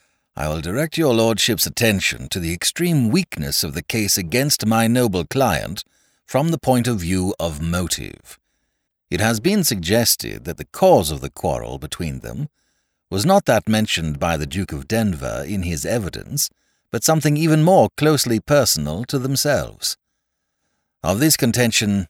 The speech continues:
not a jot or tittle, not the slightest shadow of evidence, has been put forward, except, indeed, that of the extraordinary witness, Robinson, who appears to bear a grudge against his whole acquaintance,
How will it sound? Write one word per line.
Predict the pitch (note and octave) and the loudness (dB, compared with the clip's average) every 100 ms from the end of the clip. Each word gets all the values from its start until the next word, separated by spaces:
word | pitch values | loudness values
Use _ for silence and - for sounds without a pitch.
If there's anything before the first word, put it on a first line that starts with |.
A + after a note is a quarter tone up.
| - | -4
not | G2+ F#2 | -4 -2
a | |
jot | E2 E2 D3+ - - | -4 2 2 2 -2
or | B2 - | -2 -2
tittle, | - D3 B1 - _ _ _ - | -2 -2 -6 -12 _ _ _ -6
not | B2 | -4
the | G#2+ | 2
slightest | - F3+ F#3+ F3+ D#3+ - - | 2 4 4 4 2 0 -4
shadow | - - F#3+ F3+ D3 | -2 2 4 4 4
of | A#2 | 2
evidence, | - D3 F2 B1+ G#1+ C#3+ - _ _ _ G2 | 2 2 0 -4 -6 -6 -6 _ _ _ -4
has | G2 | 0
been | E3 E3 A#2 | 2 2 2
put | C#3+ | 0
forward, | - D3+ G#2 C2 | 2 2 2 0
except, | C#2 - D#3+ F#2 | -6 -6 -6 -4
indeed, | E2 C2+ A#1+ C3+ - _ _ - | -6 -6 -8 -10 -14 _ _ -6
that | F#2 F#2 | -2 -2
of | E2+ | -2
the | D#2+ | -4
extraordinary | D2 - - G#2 E2+ D#2 E2 | -4 -4 0 0 0 -2 0
witness, | A#2+ - B1 G1+ - | -2 -4 -8 -8 0
Robinson, | D3 A#2+ D2 - - D3 - _ _ _ _ - | 2 2 0 -6 -6 -10 -12 _ _ _ _ -8
who | |
appears | D2 B2+ A2 F2+ | -6 0 0 0
to | G2 | -2
bear | G2 F2+ | 0 0
a | |
grudge | D2 A2 B2+ D#2 C#2 | 0 4 4 4 0
against | D2+ F2+ E2+ | -4 -4 -4
his | G2 D#2+ | -4 -2
whole | A2 F#2+ | 0 -2
acquaintance, | F2 D3 B2 - - - | 0 0 0 -4 -8 -8